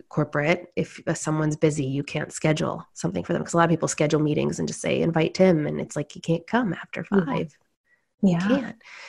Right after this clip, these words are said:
Speaker 1: And, you know, sometimes he has to, you know, sometimes you have to, but that's the whole idea of being flexible with your schedule. But, but the intention is
Speaker 2: Yeah.
Speaker 1: always there. Like, know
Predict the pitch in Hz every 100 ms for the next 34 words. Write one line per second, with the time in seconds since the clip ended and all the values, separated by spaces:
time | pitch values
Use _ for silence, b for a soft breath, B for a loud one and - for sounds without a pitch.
0 | b b 180 175 190 170 165 - 170 175
1 | 185 220 226 311 - 147 131 _ _ _
2 | - - _ 160 156 - 180 190 196 196
3 | 233 226 - 156 95 165 165 160 - 180
4 | 185 160 160 156 151 151 - 185 - 170
5 | 160 151 151 165 - 175 165 151 147 147
6 | - - 175 175 156 156 - 277 277 175
7 | - - _ _ _ _ 196 170 170 170
8 | 170 165 156 - 175 151 143 135 - 160
9 | 156 165 175